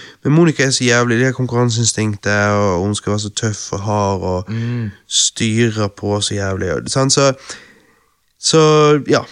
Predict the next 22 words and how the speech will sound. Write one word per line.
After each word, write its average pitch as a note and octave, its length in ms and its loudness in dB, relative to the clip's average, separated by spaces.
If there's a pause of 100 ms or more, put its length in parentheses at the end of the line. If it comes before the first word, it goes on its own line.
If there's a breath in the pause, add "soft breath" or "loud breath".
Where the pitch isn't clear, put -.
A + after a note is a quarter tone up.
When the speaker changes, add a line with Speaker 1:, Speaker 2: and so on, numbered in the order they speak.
(200 loud breath)
Speaker 1:
det D#3+ 160 4
er E3+ 320 4
en, D#3+ 140 2
eh, D#3 300 4
mixed F3+ 380 0
bag, B2 360 0
synes A2 300 -2
jeg. F2+ 80 -2
Jeg A#2 80 0
synes B2 360 -2
Friends D#3 460 0
er - 40 -10
ikke - 160 -2
noe D#3 220 -2
ti E3+ 160 0
av D#3 60 2
ti, D#3+ 180 -2
for - 140 -4
å - 20 -4
si B2 120 -4
det A#2 100 -4
sånn. - 260 -4